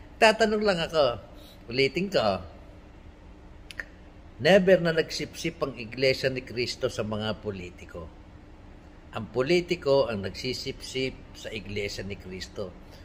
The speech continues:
Pero bakit ikaw sipsip ka sa politiko? Tatanungin lang kita, nagkakapera ka ba dyan? Binabayaran ka ba dyan? Magkano ba ibinabayad sa iyo dyan?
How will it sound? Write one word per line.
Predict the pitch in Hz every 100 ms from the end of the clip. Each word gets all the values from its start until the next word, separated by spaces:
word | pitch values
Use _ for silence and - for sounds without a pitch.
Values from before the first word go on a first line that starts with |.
| -
Pero | - 156 180
bakit | 175 143 143
ikaw | 135 156
sipsip | 147 117 - - -
ka | -
sa | -
politiko? | - 113 107 92 98 107 101 - - - - - - - - - - - - - - -
Tatanungin | 107 - 120 123 131
lang | 127
kita, | - 180 - 113
nagkakapera | 101 113 107 117 120 117 113
ka | 110
ba | 107
dyan? | 123 190 170 113 101 - - - - - - - - - - - - -
Binabayaran | 113 110 98 110 107 110 110
ka | 113
ba | 107
dyan? | 123 170 135 110 104 92 - - - - - - - - - - - -
Magkano | 117 95 120 113
ba | 117 107
ibinabayad | 107 113 113 113 113 107
sa | -
iyo | 113
dyan? | 117 156 123 98